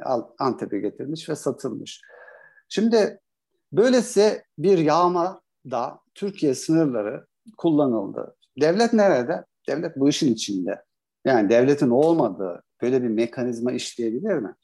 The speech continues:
Büyük büyük makineler sökülüp Türkiye'ye sokulurken devlet bunu,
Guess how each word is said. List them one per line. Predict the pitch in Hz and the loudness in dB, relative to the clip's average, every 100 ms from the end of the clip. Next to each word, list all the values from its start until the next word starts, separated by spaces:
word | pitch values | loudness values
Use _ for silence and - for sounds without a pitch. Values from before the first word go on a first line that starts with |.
| _ _ _ _ | _ _ _ _
Büyük | 135 202 202 135 | 0 0 -2 0
büyük | 135 123 | 0 0
makineler | 120 127 - 135 123 120 110 - _ _ _ | -2 -2 -2 -2 0 0 -2 -8 _ _ _
sökülüp | - - 139 - 127 123 - _ _ _ _ _ _ _ _ _ | -20 -8 -6 -4 -2 -4 -6 _ _ _ _ _ _ _ _ _
Türkiye'ye | - 156 - 120 113 | -4 -4 -2 -2 -2
sokulurken | - - 131 127 120 110 117 98 - _ _ _ | -2 -8 -6 -4 -4 -4 -4 -6 -8 _ _ _
devlet | 107 110 123 123 - | -4 -2 -4 -6 -8
bunu, | 120 120 120 | -6 -4 -8